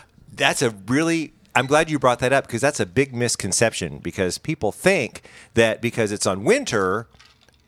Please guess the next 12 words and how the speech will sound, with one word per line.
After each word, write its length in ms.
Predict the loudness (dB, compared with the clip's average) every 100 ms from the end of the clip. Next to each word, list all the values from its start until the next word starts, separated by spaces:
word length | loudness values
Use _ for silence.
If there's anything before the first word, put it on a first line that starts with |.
| _ _
we're 140 | 0
the 100 | 0
furthest 400 | 2 2 2 0
away, 480 | 2 4 4 2 0
and 120 | -2 2
summer, 380 | 2 2 0 0
we're 160 | -2
the 80 | -2
closest. 580 | 0 0 0 -2 -4 2
Well, 280 | 2 2 -2 -14 -6
that's 180 | -2 0
actually 400 | 2 2 0 -6